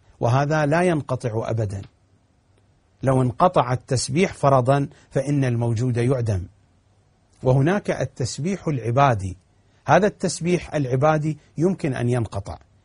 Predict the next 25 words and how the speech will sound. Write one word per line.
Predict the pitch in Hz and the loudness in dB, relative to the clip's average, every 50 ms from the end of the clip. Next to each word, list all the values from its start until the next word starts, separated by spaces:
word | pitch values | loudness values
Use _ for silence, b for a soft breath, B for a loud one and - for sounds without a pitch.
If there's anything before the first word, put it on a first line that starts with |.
| _ _ - | _ _ -4
لذلك | 113 117 147 160 170 160 151 - - - _ _ _ _ | 2 6 6 8 8 6 4 0 -4 -16 _ _ _ _
في | - - 135 135 | -2 2 4 4
رواياتنا | 131 127 131 127 127 143 175 190 180 - 175 160 156 143 131 131 - _ _ _ - | 6 6 6 6 8 8 6 6 4 4 2 4 4 4 2 0 -4 _ _ _ -4
تقول | 151 - - 190 202 185 160 139 127 131 _ _ _ _ - | -4 0 4 4 6 6 4 2 0 -4 _ _ _ _ -6
بأن | 135 156 - 156 147 143 139 | -6 -4 -2 -2 0 2 2
الطيور | 139 139 - - 147 156 180 202 208 185 160 143 | 0 0 0 0 2 4 6 6 6 6 4 4
إنما | 143 143 139 139 135 139 135 127 | 2 2 2 2 2 2 0 0
تصاد | - - 127 - - 170 190 214 220 185 151 | 0 -2 -2 2 4 6 6 6 4 2 0
متى | 139 156 196 208 - 208 196 185 | -2 0 0 0 0 0 0 0
ما | 165 156 143 135 | 0 2 0 0
غفلت | 127 127 165 156 - 160 151 147 131 - | 0 0 0 0 0 0 0 0 -2 -2
عن | 120 127 127 | -4 -2 -2
الذكر، | 117 107 107 107 135 135 - - 101 - | -2 -2 0 0 -2 -2 -2 -6 -12 -10
عن | - 117 113 | -6 -6 -6
التسبيح، | 101 - - 104 90 - - - - - - _ - _ _ _ _ _ _ _ _ _ _ _ _ _ _ _ _ _ _ _ _ _ _ _ _ _ _ _ _ _ _ _ _ - | -6 -6 -8 -10 -10 -10 -10 -12 -14 -16 -18 _ -20 _ _ _ _ _ _ _ _ _ _ _ _ _ _ _ _ _ _ _ _ _ _ _ _ _ _ _ _ _ _ _ _ -2
إنما | 135 127 127 127 127 131 120 | 0 2 4 4 4 2 0
تصاد | 113 - 131 - - 170 190 202 190 - | 0 -2 -2 0 4 4 4 4 4 2
أو | - 151 147 | 2 2 2
تقع، | 127 - - 220 - 208 165 - - - _ _ _ _ _ _ _ _ _ _ _ _ _ _ _ _ _ _ _ _ _ _ _ _ | 2 4 4 6 8 8 8 8 6 0 _ _ _ _ _ _ _ _ _ _ _ _ _ _ _ _ _ _ _ _ _ _ _ _
تقع | - 170 170 - 175 135 | 4 4 6 8 6 6
يصيبها | 123 131 127 - - 185 185 165 165 156 151 147 | 6 4 0 2 2 2 4 4 6 6 6 6
ما | 139 139 131 | 4 4 4
يصيبها | 135 135 123 - 190 196 170 156 151 | 4 2 2 0 0 2 2 2 2
عند | 135 143 143 139 | 2 2 2 2
الطيران | 139 131 - 143 139 143 143 151 185 214 233 233 | 2 2 4 6 6 8 8 8 8 8 6 4